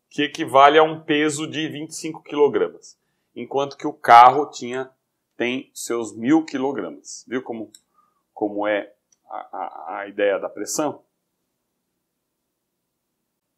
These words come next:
Turma, vamos entender um pouquinho agora a tubulação em U. É assim, ó, eu vou criar um vácuo aqui desse lado, a pressão aqui é zero. Desse lado direito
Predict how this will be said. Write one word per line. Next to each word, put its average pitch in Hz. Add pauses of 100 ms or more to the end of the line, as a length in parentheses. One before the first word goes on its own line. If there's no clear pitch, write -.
(540)
Turma, 165 (320)
vamos 185
entender 151
um 131
pouquinho 123
agora 123
a -
tubulação 139
em 143
U. 120 (640)
É 135
assim, 143
ó, 90 (400)
eu 113
vou 165
criar 151
um 151
vácuo 135
aqui 123
desse 117
lado, 104 (360)
a -
pressão 156
aqui 160
é 139
zero. 107 (380)
Desse 170
lado 165
direito 123